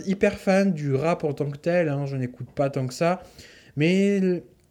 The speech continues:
ça passe plutôt bien, hein, même, euh, j'ai plutôt bien apprécié. Après, le fait de, de le voir dans une salle de cinéma fait que t'es vraiment immergé dans le film et que quand t'entends les morceaux,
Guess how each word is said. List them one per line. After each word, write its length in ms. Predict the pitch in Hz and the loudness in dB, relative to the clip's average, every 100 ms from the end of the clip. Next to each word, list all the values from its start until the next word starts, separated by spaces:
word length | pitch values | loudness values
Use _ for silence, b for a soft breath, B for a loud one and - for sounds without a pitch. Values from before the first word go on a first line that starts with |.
| _ _ _ _ _ - | _ _ _ _ _ -10
ça 140 | - | -4
passe 180 | 139 151 | 0 0
plutôt 300 | - 165 170 | -4 -4 -4
bien, 260 | 147 156 151 | 0 0 2
hein, 180 | 127 | 0
même, 360 | 117 131 147 139 | 0 0 0 0
euh, 640 | 123 117 117 113 113 117 | 2 2 2 2 0 -2
j'ai 200 | 113 123 123 _ _ _ _ | -4 -6 -8 _ _ _ _
plutôt 280 | - 147 147 | -6 -6 -4
bien 160 | 147 147 | -4 -4
apprécié. 560 | 135 151 143 180 196 B B B B - | -4 -6 -4 0 0 B B B B -6
Après, 320 | 123 - 175 | -4 0 2
le 80 | 170 | 2
fait 260 | 185 170 | -2 -2
de, 120 | 160 | -2
de 200 | 151 151 | -2 -2
le 40 | 151 | -4
voir 160 | 175 | -4
dans 80 | 170 | -4
une 140 | 156 147 | -4 -4
salle 160 | 175 | -4
de 80 | 170 | -6
cinéma 460 | - 180 175 185 185 | -4 -2 -2 -2 -2
fait 160 | 156 | -6
que 40 | - | -6
t'es 80 | |
vraiment 260 | 123 135 156 | -6 -2 -2
immergé 420 | 165 165 156 160 | -2 -2 -4 -4
dans 120 | 160 | -2
le 80 | 160 | -2
film 320 | 160 - 175 | -4 -10 -6
et 80 | 151 | -6
que 140 | 139 123 | -6 -10
quand 140 | 123 | -8
t'entends 200 | 127 143 | -8 -6
les 100 | 143 | -4
morceaux, 440 | 143 139 - 165 | -6 -6 -6 -6